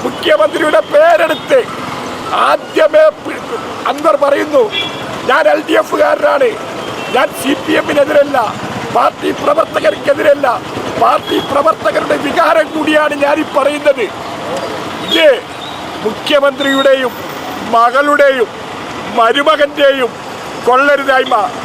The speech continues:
അവർക്ക് വേണ്ടി പോലീസ് നടത്തുന്ന കള്ളക്കടത്ത്, അവർക്ക് വേണ്ടി പോലീസ് നടത്തുന്ന കള്ളക്കേസുകൾ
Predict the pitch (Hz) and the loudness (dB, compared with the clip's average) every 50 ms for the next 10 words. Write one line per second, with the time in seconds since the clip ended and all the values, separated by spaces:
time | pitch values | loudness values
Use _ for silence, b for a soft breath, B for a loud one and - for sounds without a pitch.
0 | - - - - 180 214 226 269 277 277 - - - 277 269 269 269 269 269 285 | -8 -8 -4 -2 0 0 2 2 0 0 -2 -2 0 2 4 4 4 2 0 -2
1 | 294 302 302 - - - - - - 254 262 277 277 294 311 294 269 - - - | -2 -2 -2 -4 -8 -8 -8 -2 2 4 6 6 6 4 2 0 0 -2 -4 -2
2 | 285 269 262 254 254 - 277 269 269 269 254 - - 233 240 254 277 269 - 285 | -2 0 0 0 -2 -2 -6 -2 0 -2 -2 0 0 0 2 2 0 0 0 -2
3 | 262 269 269 - - 240 214 185 - - - - - - - - - - 277 - | 0 0 -2 0 2 2 2 2 0 -6 -10 -10 -8 -8 -6 -4 -2 0 2 0
4 | 440 - - - 262 269 269 262 269 285 269 - - 277 254 285 294 320 311 277 | 0 -2 -4 -2 2 2 2 2 0 -4 -6 -6 -2 2 4 4 4 2 -2 -4
5 | - - - 269 269 254 - - 277 262 262 262 254 240 - - - - - - | -4 -2 0 0 0 0 -2 -4 -6 -2 0 2 2 2 0 -4 -10 -10 -6 -2
6 | - 254 254 269 277 277 - - - 262 285 277 285 - 285 | 0 0 2 2 2 0 0 0 2 2 2 2 2 -2 -2